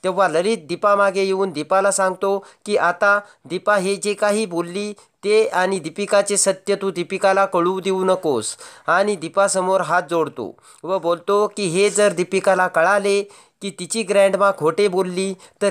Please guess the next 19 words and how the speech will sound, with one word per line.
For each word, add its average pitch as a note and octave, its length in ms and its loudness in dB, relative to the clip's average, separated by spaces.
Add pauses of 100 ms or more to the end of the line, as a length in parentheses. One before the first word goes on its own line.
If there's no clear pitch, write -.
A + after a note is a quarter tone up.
तिला F#3+ 200 2
प्रचंड G3 500 0
धक्का F3+ 420 2
बसेल, D3+ 440 -2 (360)
असे F#3 300 0
ललित F3 260 0
दीपाला F#3 440 0
सांगतो E3 560 -4 (200)
आणि F#3+ 200 0
हात F3+ 260 2 (120)
जोडून F#3 300 -2
ही F#3 260 -8
एका F3 200 -2
बापाची G3 520 -2
मुलीला F#3 400 -2
कळकळीची F3+ 640 -2
विनंती F#3 380 -2
असल्याचे F3 480 0
बोलतो. C#3 420 -4